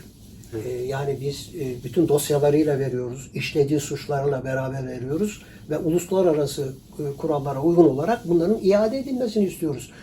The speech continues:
Speaker 2: Yani bunlar, e, suçluların iadesiyle ilgili uluslararası kanunlar var.
Speaker 1: Anlaşmalar var, tabii.
Speaker 2: E, ama bir sürü, e, efendim, e, m-, e, mazeretler öne sürerek bunları vermiyorlar.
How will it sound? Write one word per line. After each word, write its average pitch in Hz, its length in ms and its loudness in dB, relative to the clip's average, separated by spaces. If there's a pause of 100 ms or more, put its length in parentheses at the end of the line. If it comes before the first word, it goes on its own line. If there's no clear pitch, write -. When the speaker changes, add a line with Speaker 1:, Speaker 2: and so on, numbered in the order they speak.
(140)
Speaker 2:
Yani 135 220 -6
bunlar, 170 380 2 (320)
e, 160 60 2 (420)
suçluların 170 680 4
iadesiyle 160 840 4
ilgili 147 340 -2
uluslararası 175 840 -2
kanunlar 240 460 4
var. - 0 -
Speaker 1:
Anlaşmalar 156 340 2
var, 113 260 -2
tabii. 123 160 -6
Speaker 2:
E, 160 80 -2
ama 226 380 0 (180)
bir 254 80 -2
sürü, 202 280 4
e, 160 640 0
efendim, 160 340 -4 (240)
e, 165 40 -10
m-, 147 180 -4 (920)
e, 143 340 -8 (100)
mazeretler 165 580 6
öne 156 280 2
sürerek 151 520 -4
bunları 170 300 2
vermiyorlar. 185 580 2